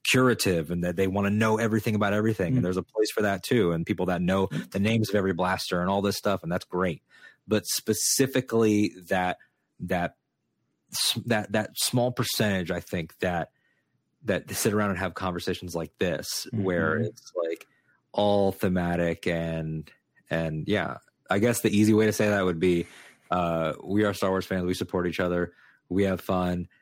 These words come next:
Speaker 1: And I am grateful for the people that subscribe to the Star Wars religion."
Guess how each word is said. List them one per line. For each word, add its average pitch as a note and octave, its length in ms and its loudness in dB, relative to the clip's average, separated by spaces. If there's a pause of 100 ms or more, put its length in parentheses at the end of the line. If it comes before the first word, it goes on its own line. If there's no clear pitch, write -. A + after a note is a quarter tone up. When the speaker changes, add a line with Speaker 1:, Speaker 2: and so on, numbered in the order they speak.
(160)
Speaker 1:
And F2 160 0
I F2+ 140 0
am F2+ 180 -2
grateful F2+ 380 0
for F2+ 260 0
the E2+ 100 -2
people E2+ 340 0
that D#2+ 360 -2 (760)
subscribe E2+ 560 -2
to F#2 60 -2
the E2+ 100 -2
Star E2 220 0
Wars D#2+ 260 0
religion." D2 540 -4